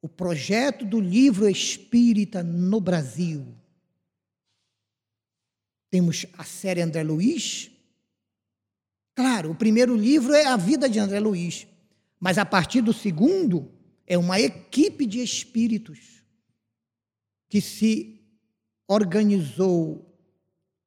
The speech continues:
com André Luiz e, através do Chico, começaram a mandar informes e notícias da vida real. Porque o que nos interessa é como é que na vida real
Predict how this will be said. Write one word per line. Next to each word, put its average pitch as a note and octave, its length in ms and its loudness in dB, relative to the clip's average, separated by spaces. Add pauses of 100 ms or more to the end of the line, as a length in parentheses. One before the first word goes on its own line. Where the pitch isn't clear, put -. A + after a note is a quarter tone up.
(120)
com G3+ 180 4
André E3 300 0
Luiz G#3 680 -2
e, A3 100 0
através G#3 420 0
do G#3+ 120 -4
Chico, - 580 -6 (420)
começaram G#3 600 -6
a G#3+ 40 0
mandar G3+ 960 -2
informes G3 1160 0 (440)
e F#3 80 0
notícias G3+ 840 0 (200)
da A3+ 200 2
vida B3 340 2
real. A3+ 840 2 (1700)
Porque C4 160 0
o D#4+ 60 2
que D#4 120 -2
nos C#4+ 200 2
interessa G#3 580 0
é - 20 -10
como E4 400 -2
é B3+ 80 2
que A#3+ 160 -2
na G#3+ 160 0
vida G#3+ 280 -2
real E3 840 -4